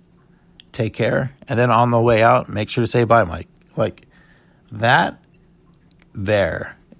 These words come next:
can get you, that, that little tiny interaction can gain you so much loyalty with a customer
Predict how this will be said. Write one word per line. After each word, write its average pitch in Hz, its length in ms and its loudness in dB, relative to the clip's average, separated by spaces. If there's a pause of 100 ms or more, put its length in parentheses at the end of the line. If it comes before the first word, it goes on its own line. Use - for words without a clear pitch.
(120)
can 98 280 -2
get - 540 -4
you, - 80 -16 (200)
that, 113 280 0
that 127 180 0
little 135 260 2
tiny 120 320 -2
interaction 92 680 -6 (640)
can 110 200 -6
gain 107 240 -2
you 98 280 -6 (140)
so - 380 -2
much 113 340 -2 (140)
loyalty 92 720 -8 (320)
with 92 200 -10
a - 40 -8
customer - 640 -8